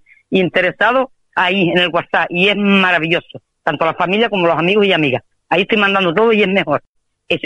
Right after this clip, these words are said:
ellos no llaman tanto, nosotros tampoco tenemos que recibir tanta, quiero decir, para, porque claro, uno, otro y otro, a veces tienes overbooking, quiero decir,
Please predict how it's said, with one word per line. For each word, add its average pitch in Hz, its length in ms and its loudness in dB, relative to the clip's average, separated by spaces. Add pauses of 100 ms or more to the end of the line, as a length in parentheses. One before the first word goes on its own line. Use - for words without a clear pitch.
ellos 190 260 0
no 208 100 2
llaman 220 320 0
tanto, 320 420 0 (300)
nosotros 196 640 0
tampoco 190 420 -2
tenemos 190 340 -2
que - 80 -4
recibir 185 360 -2
tanta, 190 320 -2 (460)
quiero 202 160 0
decir, 226 200 -2
para, 180 300 0
porque 170 300 -4
claro, 240 280 0
uno, 220 340 2
otro 214 260 0
y 233 80 2
otro, 294 300 0 (400)
a 190 120 0
veces 202 280 -4
tienes 240 220 -2
overbooking, 220 600 0
quiero 196 180 0
decir, 185 360 -2